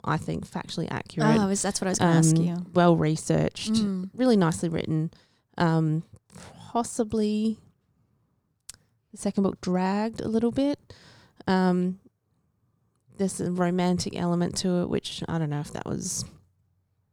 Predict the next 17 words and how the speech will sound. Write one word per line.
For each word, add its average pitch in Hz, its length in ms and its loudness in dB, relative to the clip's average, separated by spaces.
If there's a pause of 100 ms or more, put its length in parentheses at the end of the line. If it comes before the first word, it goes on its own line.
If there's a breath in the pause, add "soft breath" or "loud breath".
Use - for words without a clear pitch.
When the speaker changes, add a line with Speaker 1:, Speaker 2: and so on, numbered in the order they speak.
(380)
Speaker 1:
was 196 180 -8
nice, 143 380 -4
I 147 100 -2
guess, 151 320 -4
but 143 160 -6
it - 140 -6
wasn't 135 380 -6 (120)
essential. 147 800 -6
Speaker 2:
Mm. 208 340 -4 (200)
Speaker 1:
Um, 160 500 0 (1160)
yeah, 190 240 -2
it 247 60 0
was 240 340 -8 (260)
okay. 117 560 -8 (240)
Speaker 2:
Oh, 214 500 0 (260)
it 214 140 -4
didn't 202 340 -2